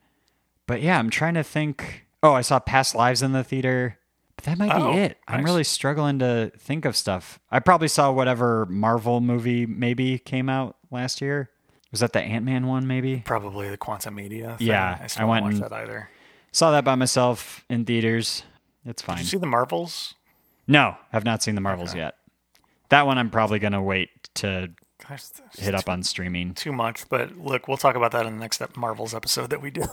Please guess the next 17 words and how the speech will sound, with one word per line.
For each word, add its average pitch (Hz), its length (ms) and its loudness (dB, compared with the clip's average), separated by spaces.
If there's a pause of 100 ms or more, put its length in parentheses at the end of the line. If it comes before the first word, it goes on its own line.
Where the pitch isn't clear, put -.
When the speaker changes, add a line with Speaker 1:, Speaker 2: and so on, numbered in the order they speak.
Speaker 2:
<laughs> - 180 -10
Um, 127 220 2
Speaker 1:
Yeah. 95 200 4 (520)
That 175 140 8
one's 156 160 2
also 147 280 4
getting 120 380 0
pretty 117 280 0 (280)
bad 104 320 4
reviews, 95 520 -2
or 90 120 -6
has 92 260 -2
gotten 90 440 -8
bad 87 200 -8
reviews, 87 260 -6 (220)
Speaker 2:
Uh-huh. 110 80 -4
Speaker 1:
yeah. 92 240 -8